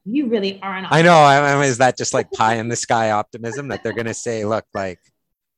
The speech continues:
Speaker 2: we're in the same way that the conservatives moved the international mobility program out of the foreign worker program." I'm optimistic that they'll follow something like what New Zealand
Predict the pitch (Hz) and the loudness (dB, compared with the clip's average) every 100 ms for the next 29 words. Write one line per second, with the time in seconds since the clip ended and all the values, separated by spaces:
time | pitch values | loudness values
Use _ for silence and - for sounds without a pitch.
0 | _ 110 113 110 110 113 123 127 - 160 | _ -8 -4 -4 -4 -6 -8 -10 -8 -8
1 | 160 151 139 - 123 117 101 113 110 104 | -6 -6 -6 -8 -12 -14 -12 -8 -6 -6
2 | 95 87 92 101 101 87 - - _ _ | -6 -8 -10 -6 -8 -10 -14 -20 _ _
3 | 92 98 98 95 92 104 90 85 87 92 | -6 -4 -4 -6 -8 -10 -8 -8 -6 -6
4 | 87 - 87 80 85 85 80 87 90 85 | -8 -8 -10 -8 -8 -8 -10 -8 -6 -8
5 | - 95 90 85 82 90 92 - 82 78 | -10 -10 -8 -8 -8 -10 -12 -10 -10 -8
6 | 82 78 76 82 _ _ _ _ _ _ | -8 -10 -12 -18 _ _ _ _ _ _
7 | _ _ _ _ 101 101 - 107 120 - | _ _ _ _ -6 -6 -4 -2 -2 -4
8 | 104 101 - - 110 127 _ - _ _ | -6 -6 -6 -6 -6 -6 _ -20 _ _
9 | 92 87 87 85 - _ _ _ _ _ | -8 -4 -4 -4 -8 _ _ _ _ _
10 | _ _ _ _ _ _ _ 82 95 90 | _ _ _ _ _ _ _ -8 -6 -8
11 | - - 98 98 98 98 101 - _ _ | -8 -4 -2 -2 -4 -8 -12 -18 _ _
12 | _ _ - 104 104 107 101 87 85 87 | _ _ -14 -14 -10 -8 -6 -6 -8 -12
13 | 87 87 85 73 87 90 101 107 101 | -12 -12 -12 -14 -8 -6 -4 -6 -10